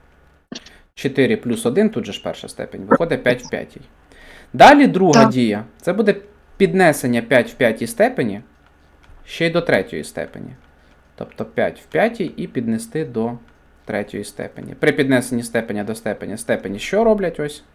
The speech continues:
Speaker 2: П'ятнадцять.
Speaker 1: Перемножаються, правильно. Тобто п'ять помножити на три, це буде п'ять в п'ятнадцятій. З чисельником завершили. У нас виходить в чисельнику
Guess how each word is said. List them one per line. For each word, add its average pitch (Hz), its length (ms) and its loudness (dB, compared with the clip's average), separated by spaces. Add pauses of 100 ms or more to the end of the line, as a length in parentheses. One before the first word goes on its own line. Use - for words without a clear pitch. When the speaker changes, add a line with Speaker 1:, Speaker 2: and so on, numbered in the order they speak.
(1400)
Speaker 2:
П'ятнадцять. 240 960 4
Speaker 1:
Перемножаються, 120 840 -2
правильно. 90 420 -10
Тобто - 260 -8
п'ять 113 320 -2
помножити 101 520 -8
на 110 120 -4
три, 208 300 -4 (1000)
це 127 100 -10
буде 135 260 -4
п'ять 127 280 -2
в - 40 -20
п'ятнадцятій. 92 680 -10 (1800)
З - 80 -16
чисельником 240 580 4
завершили. 143 560 4
У - 20 0
нас 240 240 2
виходить 170 400 0
в - 40 -14
чисельнику 220 640 -2